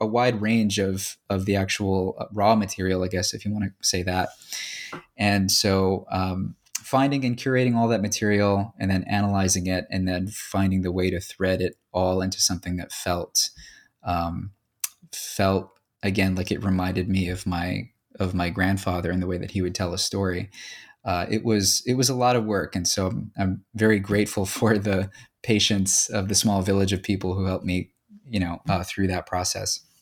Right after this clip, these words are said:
Um, and I, I just wanna say too, the, the last part of this, about this. So I, I, I started by saying that the, the form of the book is its own argument.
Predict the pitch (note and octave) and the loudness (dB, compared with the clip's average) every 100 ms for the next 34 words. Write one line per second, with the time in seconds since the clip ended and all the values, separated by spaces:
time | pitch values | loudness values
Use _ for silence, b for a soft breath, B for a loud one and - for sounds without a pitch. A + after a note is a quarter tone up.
0 | _ _ _ _ - B B B B B | _ _ _ _ -10 B B B B B
1 | B _ A#2 A#2 A2 G2 _ _ _ _ | B _ 2 2 2 -2 _ _ _ _
2 | _ _ C3 C3+ - C#3+ D#3 F#3+ E3+ - | _ _ 2 4 4 2 2 0 0 2
3 | C#3+ - C3 G#2+ A2 A#2 A2+ A2 B2 C3 | 2 2 2 4 2 0 -2 4 4 4
4 | - - G#2 F#2 F#2+ F#2 - A2 F#2 - | 0 2 2 2 -2 -6 -2 0 0 0
5 | - - G#2 G#2 G#2+ G#2+ - - - G#2+ | 0 2 2 2 4 2 2 -4 -4 -2
6 | - A#2 A#2+ G#2+ F#2+ - G2 G2+ G2+ F2+ | 0 2 2 2 0 2 0 0 0 -2
7 | - G2 F#2+ - G2 - A#2 A2+ G#2+ G2+ | -2 -4 -4 -4 -4 0 2 4 2 -2
8 | F#2+ G2 F#2 - F#2 F2+ - F#2 F2+ G2 | -2 0 0 2 2 2 2 0 2 0
9 | G2 F2 E2+ - | 0 -2 -2 -6